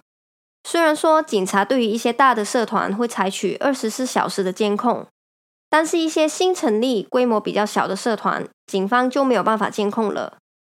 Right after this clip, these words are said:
所以那些新的社团就会越来越目中无人，暴力活动越来越多。那最有名的两个社团就是道人会跟工藤会。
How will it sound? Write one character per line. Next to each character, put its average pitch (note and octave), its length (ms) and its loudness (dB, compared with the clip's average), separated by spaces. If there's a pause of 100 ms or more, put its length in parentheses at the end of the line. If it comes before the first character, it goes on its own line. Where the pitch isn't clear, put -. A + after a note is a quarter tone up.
(280)
所 C4 140 0
以 B3 120 4
那 A#3 120 2
些 C4+ 140 0
新 D#4 240 -2
的 B3+ 100 2
社 B3 200 0
团 D#3+ 280 -2
就 A3 160 -4
会 A3 140 -2
越 G#3+ 140 0
来 G3 160 0
越 G#3+ 180 2
目 A3+ 220 0
中 A3+ 200 0
无 F#3 200 -2
人， F#3+ 300 0 (520)
暴 A#3+ 140 4
力 A#3+ 120 -2
活 A3 160 -2
动 A3+ 200 0
越 C4 120 2
来 G#3 140 2
越 G#3 160 0
多。 G3 360 0 (580)
那 D#4+ 100 2
最 E4 220 2
有 F#3+ 160 2
名 F3+ 200 0
的 G3 80 0
两 F3+ 200 -2
个 F#3 100 -4
社 A#3+ 220 -2
团 D#3+ 320 -4
就 G#3 120 -4
是 A3+ 140 -4
道 A#3 220 4
人 F#3 180 0
会 A3 400 0
跟 G#3+ 160 -2
工 A3+ 180 0
藤 F#3 240 -2
会。 G#3 280 -2